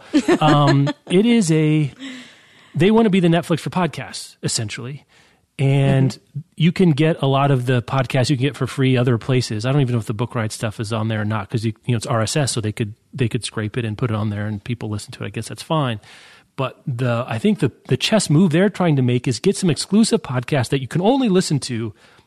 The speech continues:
Speaker 2: if you're a Luminary member for nine dollars a month. And the one that's most bookish related, that relates to books, is Roxane Gay and Doctor Tressie McCollin Cottom's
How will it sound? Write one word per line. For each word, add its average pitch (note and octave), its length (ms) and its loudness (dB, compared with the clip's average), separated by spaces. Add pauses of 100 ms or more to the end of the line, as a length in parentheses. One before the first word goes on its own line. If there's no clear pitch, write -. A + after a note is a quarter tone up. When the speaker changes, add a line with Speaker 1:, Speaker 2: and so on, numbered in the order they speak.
(140)
Speaker 2:
if C#3 180 2
you're D3 100 4
a C3+ 40 4
Luminary C#3 440 2
member B2 320 0
for G#2+ 360 -6 (880)
nine B2 320 2
dollars A2 480 -8
a C#3+ 40 2
month. D#3+ 300 2 (560)
And D3 240 2
the C3 80 4
one G#3 320 2
that's D3+ 220 0
most D3+ 500 2
bookish B2 640 -2 (240)
related, A#2 400 -2
that B2 80 0
relates A#2+ 320 0
to A2+ 100 -8
books, G#2+ 240 -6
is A#2 80 -2
Roxane B2 460 0
Gay A2 320 -2 (460)
and B2 180 2
Doctor B2+ 300 0
Tressie B2 460 0
McCollin A#2 600 -2 (320)
Cottom's A2 720 -2